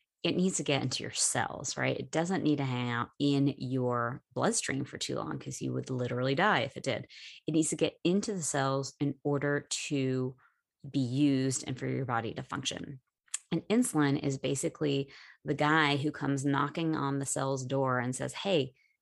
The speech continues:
we got some sugar that needs to make its way in." And the cell's like, "Okay,"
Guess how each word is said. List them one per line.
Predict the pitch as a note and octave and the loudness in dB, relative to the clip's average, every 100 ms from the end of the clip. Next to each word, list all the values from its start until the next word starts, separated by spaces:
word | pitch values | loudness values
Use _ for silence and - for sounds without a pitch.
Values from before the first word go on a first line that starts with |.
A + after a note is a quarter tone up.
| _ | _
we | D#3+ | -4
got | F3+ G3 | -4 -2
some | - E3 D3+ D3 C#3 C3+ | 0 4 4 4 4 2
sugar | - F#3+ G3+ G#3 | 0 0 2 2
that | G3+ F#3+ - | 2 -2 -4
needs | G3 F#3+ - | -6 -6 -2
to | |
make | G3+ G3 | -2 0
its | G3+ - | -2 -2
way | G3 F#3+ | 0 2
in." | - G3 F#3+ G3 F#3+ - - - - | 2 0 0 -2 -4 -8 -20 -4 2
And | D3 | 2
the | |
cell's | C3+ C#3 C3+ C3 | 2 0 0 0
like, | C3+ C3+ C3+ - - | 0 2 -2 -2 2
"Okay," | A3 G3+ F3 E3 | 2 2 -2 -6